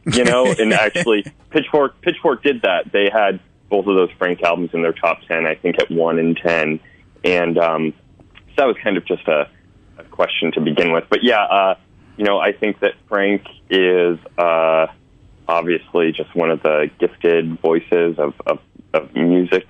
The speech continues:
Speaker 1: this generation. I think that, um, I think that Channel Orange and Blonde, the reason that I really decided to include both was, um, that they're, it's, it's yin and yang to me.
Speaker 2: <laughs>
Speaker 1: They, um,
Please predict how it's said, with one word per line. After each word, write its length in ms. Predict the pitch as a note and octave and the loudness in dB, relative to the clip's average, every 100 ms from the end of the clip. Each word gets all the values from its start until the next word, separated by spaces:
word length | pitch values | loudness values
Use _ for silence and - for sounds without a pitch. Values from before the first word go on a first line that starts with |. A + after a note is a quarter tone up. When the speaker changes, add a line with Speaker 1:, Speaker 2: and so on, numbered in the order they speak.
| - | -4
Speaker 1:
this 140 | F#2+ | -4
generation. 800 | - F2 E2+ F2+ A#2+ - F#2+ F#2 - | 0 0 2 2 2 0 0 0 0
I 140 | F2 | -2
think 360 | - F2+ E2 - | -2 -2 -4 -2
that, 200 | E2+ E2 | 0 2
um, 280 | D2 D2+ C#2+ _ _ _ - - | 0 -2 -8 _ _ _ -6 -2
I 100 | A2+ | 0
think 180 | B2+ G#2+ | 0 -2
that 100 | - | -2
Channel 360 | A#2+ G#2+ F#2 | 0 0 0
Orange 240 | G2+ G#2 F#2+ | 0 0 0
and 160 | E2+ | -2
Blonde, 400 | F2 F2+ F2+ F2 | 0 2 2 0
the 80 | E2+ | 0
reason 240 | E2+ F2+ E2+ | 0 0 0
that 80 | |
I 60 | D#2+ | 0
really 300 | E2 E2+ E2 | 2 2 2
decided 420 | - - F2 E2+ | -2 0 0 0
to 100 | - - | -4 -6
include 500 | E2 - E2+ E2 - | -10 -2 0 0 -2
both 300 | D2 D#2 D#2+ - - - | -2 0 -2 -6 -20 -6
was, 400 | D#2+ D#2+ D2+ D2 - | 0 2 0 -2 -4
um, 380 | D#2 D2+ D2 D2 - - - _ - | -2 -2 -2 -4 -8 -20 -20 _ -4
that 180 | - F#2 | -2 0
they're, 400 | F2+ F#2 F#2+ F2+ - | 0 2 2 0 -4
it's, 240 | - G#2 - - | -2 -2 -2 -4
it's 140 | A#2 - | -4 0
yin 260 | A2+ C#3+ | 2 2
and 140 | C#3 A#2+ | 2 2
yang 340 | A#2+ B2 B2 A2 | 2 2 0 -2
to 60 | F2 | -4
me. 440 | D2+ C#2 D2 - | -2 -2 -4 -4
Speaker 2:
<laughs> 0 | |
Speaker 1:
They, 500 | E2 F2+ F2 E2+ E2+ - | -2 0 2 2 0 0
um, 500 | F2 E2+ E2 E2 | 0 0 0 -2